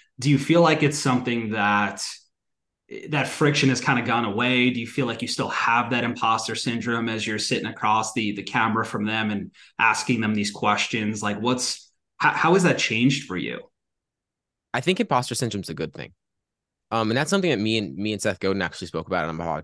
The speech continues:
Speaker 2: my podcast, 'cause I wanted his perspective. Like, twenty-one international best-selling author, like, one of the best authors of all time, in my opinion. And to see him on a podcast with me and him talking about imposter syndrome as though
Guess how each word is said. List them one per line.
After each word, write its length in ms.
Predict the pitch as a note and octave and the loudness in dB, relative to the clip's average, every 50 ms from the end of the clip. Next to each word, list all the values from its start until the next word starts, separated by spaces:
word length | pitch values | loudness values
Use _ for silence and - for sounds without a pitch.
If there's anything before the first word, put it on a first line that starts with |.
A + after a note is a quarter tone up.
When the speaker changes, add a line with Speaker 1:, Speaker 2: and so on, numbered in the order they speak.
| - | -6
Speaker 2:
my 160 | - F#2+ F#2 F#2 | -4 -4 -4 -2
podcast, 460 | - F2 E2+ E2 - F2+ E2+ D#2 - | -2 -4 -4 -4 -4 -4 -4 -4 -6
'cause 100 | - - | -4 -4
I 80 | F#2 | -2
wanted 220 | B2 D3 C#3 A2 D#2+ | 0 0 0 0 -2
his 180 | F2 F#2+ G2+ | -4 -4 -4
perspective. 580 | - - C#2+ - - D#2 C#2+ - - B1+ - - | -6 -8 -10 -8 -8 -8 -8 -8 -10 -14 -10 -10
Like, 160 | E2+ F2 - | -10 -10 -10
twenty-one 440 | - - C#3+ C#3 C#3 B2+ A#2+ A2+ G#2+ | -6 -4 0 0 2 2 2 0 -2
international 540 | - G#2+ A2+ G#2 F#2+ F2+ F2 - - G2 E2+ | -2 -4 -2 -2 -2 -2 -2 -4 -6 -8 -4
best-selling 460 | E2+ F2+ E2+ E2 - F#2 F2 E2+ E2 | -4 -4 -4 -4 -4 -6 -6 -6 -6
author, 420 | E2 D#2+ D#2 - F2 D#2+ D#2 - - _ - - _ _ _ _ _ _ _ | -8 -8 -8 -6 -6 -6 -6 -8 -10 _ -20 -20 _ _ _ _ _ _ _
like, 300 | - G#2+ F#2+ F#2 - - _ _ _ _ _ _ _ _ | 0 0 0 -2 -4 -10 _ _ _ _ _ _ _ _
one 400 | - D2 G#2+ A2+ A2+ B2 C#3+ D3 | -16 -12 -10 -4 0 2 2 2
of 120 | D#3 C#3+ B2 | 2 4 4
the 140 | C#3 B2+ | 4 4
best 280 | A2 A#2 A2+ G2+ - - | 4 2 0 0 0 -2
authors 320 | - G2+ G2 - G2+ F2+ | -2 -2 0 0 -2 -4
of 80 | F2+ F2+ | -4 -4
all 120 | E2+ E2+ | -4 -4
time, 240 | - F2+ F2 E2 D2+ | -4 -6 -6 -6 -6
in 80 | D2 E2 | -6 -6
my 140 | F2 F2 E2 | -6 -6 -6
opinion. 360 | - - E2+ D2 C2+ - - _ _ _ _ _ _ _ - | -8 -10 -12 -12 -12 -14 -16 _ _ _ _ _ _ _ -4
And 160 | A#2 A#2 A#2 | -4 -2 -2
to 80 | - A#2 | -2 -2
see 260 | - - D3+ F3 E3 | 0 0 2 2 2
him 300 | C#3+ D#3 D3+ C3 A2 G2+ - | 4 4 2 2 0 0 -2
on 160 | G2 G#2 G#2 | -2 -2 -2
a 40 | F#2+ | -2
podcast 480 | - G2 G#2 G2+ - G#2 F2 F2 - | -2 -2 -2 -2 -2 -4 -4 -4 -4
with 160 | F2+ E2 - | -8 -8 -4
me 160 | G2+ A2+ A2+ G2 | -2 -2 -2 -2
and 80 | E2+ | -2
him 140 | F2 G2+ G#2 | -4 -4 -4
talking 320 | - G#2 F2 - - E2+ | -4 -4 -4 -4 -6 -8
about 140 | D#2+ D#2+ D#2+ | -8 -6 -8
imposter 400 | D2+ - - E2+ F2+ G#2+ - - | -8 -6 -6 -6 -6 -6 -8 -8
syndrome 320 | - - E2+ E2 E2+ D#2+ D#2+ | -8 -8 -8 -8 -8 -8 -8
as 100 | D#2+ - | -6 -4
though 280 | E2 E2 E2 - - | -4 -4 -4 -4 -6